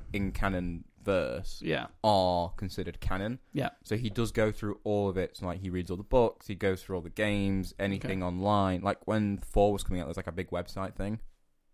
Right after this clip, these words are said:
Speaker 1: I never looked into it.
Speaker 2: I wanna clip that,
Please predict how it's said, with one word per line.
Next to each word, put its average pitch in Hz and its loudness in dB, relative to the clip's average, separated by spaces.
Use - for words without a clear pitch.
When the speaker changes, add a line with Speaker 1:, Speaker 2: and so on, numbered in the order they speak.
Speaker 1:
I 92 -2
never 82 -4
looked - -8
into 80 -6
it. - -6
Speaker 2:
I 139 -4
wanna 117 -4
clip - -8
that, 135 -6